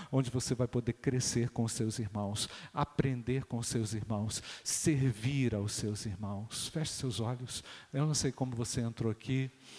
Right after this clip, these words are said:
de repente atravessando uma situação complexa, difícil, mas hoje é o dia de você voltar, retornar a este primeiro amor. O Senhor está chamando a você. Retornar ao santuário de Deus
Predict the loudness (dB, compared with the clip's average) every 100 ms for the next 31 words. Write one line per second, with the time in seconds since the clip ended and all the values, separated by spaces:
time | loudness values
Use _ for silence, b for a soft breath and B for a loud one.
0 | B B 0 2 2 0 0 0 -4 -2
1 | 0 2 0 0 2 2 4 4 2 B
2 | B B -4 0 2 2 0 2 2 2
3 | -2 0 0 2 2 2 0 -2 -2 0
4 | -4 -2 0 2 0 -4 -4 -8 B B
5 | B B 2 4 2 2 4 4 2 0
6 | 0 0 0 2 0 0 0 4 2 4
7 | 2 2 0 0 4 6 6 2 2 4
8 | 6 6 4 0 -12 B B B B 2
9 | 4 4 2 4 4 4 0 0 2 2
10 | 2 -2 B B -2 0 2 2 2 0
11 | 0 0 0 0 0 0 0 0 0 0
12 | -4 B B B 6 6 8 4 4 2
13 | 2 2 4 2 6 6 8 4 4 4
14 | 8 8 8 2 -8 -12